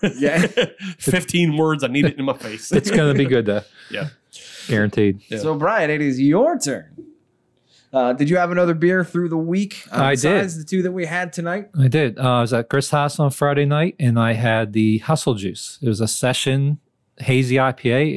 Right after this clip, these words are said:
Speaker 3: It was delicious, very citrusy. Uh, I think I put three of them away with
Speaker 2: Nice.
Speaker 3: no, no issues at all. And
Speaker 1: Sure.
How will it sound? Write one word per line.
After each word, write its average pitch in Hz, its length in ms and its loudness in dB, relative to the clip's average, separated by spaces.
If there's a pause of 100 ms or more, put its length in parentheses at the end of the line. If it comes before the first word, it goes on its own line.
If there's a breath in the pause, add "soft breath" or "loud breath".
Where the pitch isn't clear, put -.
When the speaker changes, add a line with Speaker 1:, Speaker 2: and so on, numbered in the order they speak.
(140)
Speaker 3:
It 120 80 2
was 104 340 -2 (180)
delicious, 113 640 0
very 117 280 0
citrusy. 131 680 -2 (600 soft breath)
Uh, 107 200 2
I - 20 0
think 110 240 -4
I 107 220 2 (240)
put - 280 -4
three 117 220 2
of 127 60 2
them 139 100 2
away 151 460 2 (140)
with 143 120 -8
Speaker 2:
Nice. 135 100 -4
Speaker 3:
no, 127 400 2
no 131 220 2
issues 135 340 0
at 123 80 2
all. 165 240 0
And 110 100 -2
Speaker 1:
Sure. 98 200 -4